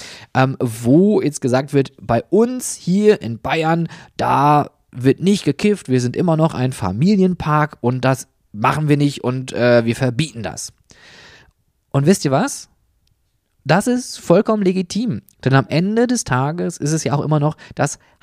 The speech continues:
Hausrecht, was einem zusteht, gerade auf einem Freizeitparkgelände, was ein privates Gelände ist. Es ist kein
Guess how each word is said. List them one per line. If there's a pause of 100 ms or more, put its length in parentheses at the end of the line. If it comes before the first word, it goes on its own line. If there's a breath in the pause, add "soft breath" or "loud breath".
Hausrecht,
was
einem
zusteht,
gerade
auf
einem
Freizeitparkgelände,
was
ein
privates
Gelände
ist.
Es
ist
kein